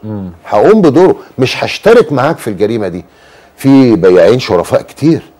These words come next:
Speaker 2: وفي بياعين، آه، معاهم مؤهلات عليا، وفي بياعين معاهم مؤهلات متوسطة، ناس محترمة جدًا، بيختار مكان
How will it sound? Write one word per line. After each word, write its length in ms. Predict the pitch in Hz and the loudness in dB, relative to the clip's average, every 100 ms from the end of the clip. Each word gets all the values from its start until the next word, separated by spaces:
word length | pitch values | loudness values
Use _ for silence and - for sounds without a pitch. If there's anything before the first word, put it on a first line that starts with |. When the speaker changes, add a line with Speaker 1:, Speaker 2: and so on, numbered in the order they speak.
| _ _ _ _ _ _ - - | _ _ _ _ _ _ -20 -10
Speaker 2:
وفي 360 | 76 69 - 101 | -6 -6 -2 -4
بياعين، 580 | 95 80 80 117 123 90 | 0 0 2 0 -2 -2
آه، 760 | 78 78 73 71 71 67 67 | -2 -2 -2 -2 -4 -4 -4
معاهم 380 | 65 78 123 127 | -4 -4 -2 -2
مؤهلات 500 | 82 73 71 90 135 | -4 -6 -6 -6 -2
عليا، 280 | 98 156 - | 0 0 -2
وفي 240 | 52 - | -6 -10
بياعين 280 | 71 78 82 | -4 -4 -2
معاهم 240 | 101 104 104 | -2 -2 -2
مؤهلات 360 | 95 92 127 | -4 -6 -8
متوسطة، 480 | 92 80 71 - 135 - - - | -10 -8 -8 -8 -10 -12 -20 -10
ناس 180 | 87 - | -10 -8
محترمة 400 | - - 117 117 | -8 -2 -2 0
جدًا، 220 | 127 101 - - - | -4 -6 -12 -20 -6
بيختار 560 | 104 113 - - 214 | -2 0 0 0 2
مكان 420 | 196 139 160 165 | 2 2 2 2